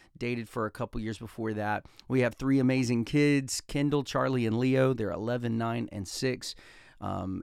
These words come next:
and they are the joys of my life. And, um, it would not be the case. W-, w-, we would not be where we are at if it were not for, um, certain people that were in our lives. Uh, Brittany and I moved to Cincinnati, Ohio.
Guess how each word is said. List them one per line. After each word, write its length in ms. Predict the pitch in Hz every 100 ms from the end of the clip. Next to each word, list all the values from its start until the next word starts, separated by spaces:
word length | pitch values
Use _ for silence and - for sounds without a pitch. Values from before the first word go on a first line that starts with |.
| -
and 380 | 110 110 107 107
they 180 | 113
are 200 | 107 113
the 100 | 110
joys 460 | 110 101 120 120 110
of 100 | 113
my 140 | 113
life. 480 | 110 110 113 107 - -
And, 520 | 113 110 110 104 104 - -
um, 400 | 104 104 104 101 - _ 135
it 200 | 139 135
would 240 | 143 143
not 520 | 139 139 147 143 113
be 320 | 156 170 175
the 120 | 147 147
case. 540 | 156 156 104 85 -
W-, 180 | 107 110
w-, 240 | 95 110
we 160 | 120 135
would 140 | 139
not 320 | 131 131 107
be 100 | 127
where 220 | 135 131 127
we 220 | 127 117
are 120 | 117
at 320 | 87 113 104 -
if 240 | 113 107
it 120 | 117 92
were 180 | 123
not 380 | 131 120 113 -
for, 500 | - 113 104 101 98 - - - _
um, 520 | 95 92 85 85 80 - - -
certain 480 | - 135 123 113
people 380 | 104 139 120 110
that 200 | 107 101
were 160 | 92 101
in 200 | 117 120
our 180 | 101 110
lives. 500 | 113 104 78 90 - -
Uh, 140 | 101
Brittany 460 | 98 113 135 117 123
and 100 | 117
I 280 | 113 113 107
moved 380 | 117 120 110 - -
to 180 | 110
Cincinnati, 560 | 104 127 110 123 113 110
Ohio. 680 | 104 - 127 123 120 117